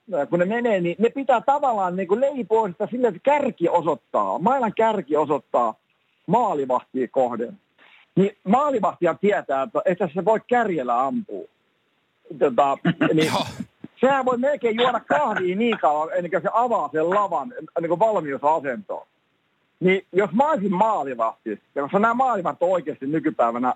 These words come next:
Speaker 1: ne osaa nimenomaan lukea sitä lavan asennosta, koska se veto lähtee ja mitä siinä tapahtuu. Niin jos ei se sitä lapaa avaa, niin sehän voi mennä vaikka sinne verkon sisälle ja lait-, mene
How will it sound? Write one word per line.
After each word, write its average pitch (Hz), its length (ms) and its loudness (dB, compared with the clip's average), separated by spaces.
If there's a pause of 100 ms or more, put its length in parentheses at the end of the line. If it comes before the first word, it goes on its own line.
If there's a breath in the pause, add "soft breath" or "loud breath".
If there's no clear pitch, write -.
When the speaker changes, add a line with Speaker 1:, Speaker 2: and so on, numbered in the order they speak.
Speaker 1:
ne 165 140 4
osaa 165 280 2
nimenomaan 156 580 2
lukea 143 400 0
sitä 131 340 2
lavan 170 360 0
asennosta, 131 580 -2
koska 139 340 0
se 120 120 0
veto 127 320 0
lähtee 113 480 -2 (340)
ja 131 80 0
mitä 165 300 2
siinä 120 180 -2
tapahtuu. 123 600 0 (460 loud breath)
Niin 208 300 2
jos 247 260 2 (100)
ei 226 140 4
se 190 140 0
sitä 151 260 2
lapaa 151 520 0
avaa, 208 340 0 (360)
niin 139 120 -6
sehän 220 240 4
voi 190 160 2
mennä 180 300 0
vaikka 151 260 0
sinne 139 200 -4 (240)
verkon 180 380 2
sisälle 139 500 0 (100)
ja 123 60 -2
lait-, 143 260 2
mene 160 220 0